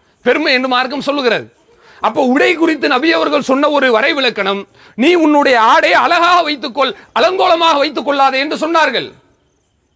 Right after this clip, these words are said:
இன்னைக்கு நம்முடைய சமூகம் ட்ரெஸ்ஸை பார்த்தீங்கன்னா கிழிச்சுக்கிட்டு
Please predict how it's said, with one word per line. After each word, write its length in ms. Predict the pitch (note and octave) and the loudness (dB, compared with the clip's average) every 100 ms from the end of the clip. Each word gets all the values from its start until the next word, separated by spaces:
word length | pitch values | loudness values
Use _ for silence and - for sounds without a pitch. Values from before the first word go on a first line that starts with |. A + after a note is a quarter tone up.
| _ | _
இன்னைக்கு 280 | - D4 C#4+ | -4 -2 0
நம்முடைய 340 | C#4 C#4 C4 A#3+ | 0 2 0 0
சமூகம் 480 | B3+ D#4 D4 B3+ - _ _ _ _ _ _ - | -2 0 0 0 -2 _ _ _ _ _ _ -4
ட்ரெஸ்ஸை 40 | |
பார்த்தீங்கன்னா 680 | A3+ - F4 C#4+ C4 B3+ A#3 A3 | -4 0 0 0 -2 -2 -2 -2
கிழிச்சுக்கிட்டு 640 | C4 E4+ C#4+ C4+ A#3 G#3+ | -2 -2 -2 -6 -2 -2